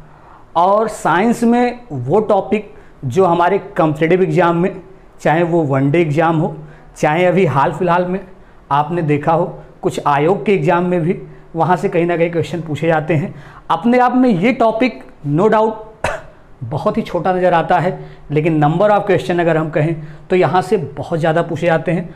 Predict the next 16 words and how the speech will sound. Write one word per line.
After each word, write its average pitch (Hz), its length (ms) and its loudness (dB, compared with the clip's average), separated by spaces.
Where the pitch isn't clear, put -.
और 165 180 2
उस 233 280 -2
topic 196 360 0
का 196 120 2
अगर 190 180 2
हम 185 160 2
नाम 160 380 2
कहें 185 300 -2
तो 170 80 -2
वह 196 280 2
topic 165 460 -2
आपका 156 300 -2
है 151 120 0
कहीं 147 260 0
ना 151 140 0
कहीं 147 280 -4